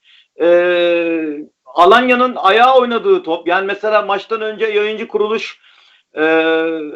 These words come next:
en çok topla oynama yüzdelerini, e, istatistiğini ve sıralamasını verirken birinci sırada elli sekiz nokta beş ile Alanya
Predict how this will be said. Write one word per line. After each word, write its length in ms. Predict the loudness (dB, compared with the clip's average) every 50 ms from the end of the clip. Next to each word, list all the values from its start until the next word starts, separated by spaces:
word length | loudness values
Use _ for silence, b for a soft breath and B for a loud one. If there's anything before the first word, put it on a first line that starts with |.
| -16 -10 -2
en 180 | 0 0 0 2
çok 280 | 2 2 2 0 -2 _ _ _ -20 -20 _ _ _ _ _
topla 300 | -2 -2 -2 0 0 0
oynama 400 | 2 4 2 4 4 2 0 0
yüzdelerini, 880 | 0 -2 -6 0 0 2 2 2 2 0 -2 -4 -6 -6 -6 -8 -10 -14 _ _ -16
e, 300 | -12 -10 -10 -8 -8 -10 -10 -12 -14 -14 -14 -14 -16 -16 -18 -18 -14 -12
istatistiğini 760 | -12 -10 0 0 0 0 0 -4 -8 -4 -4 -2 0 2 2
ve 220 | 2 2 0 -2 0
sıralamasını 640 | 2 2 4 6 4 4 4 0 -2 -2 -2 2 2
verirken 480 | 2 2 0 0 2 2 2 2 0
birinci 280 | -2 -4 -2 -4 -6 -4
sırada 360 | -2 0 0 2 2 2 2
elli 220 | 2 0 0 -2 -2
sekiz 280 | -2 -4 -4 -4 -6
nokta 360 | -4 -4 -4 -2 -2 0 2
beş 240 | 2 2 2 0 -2
ile 280 | -2 0 0 0 -4 -6 _
Alanya 640 | -2 2 2 2 2 0 -4 -4 -4 -4 -6 -8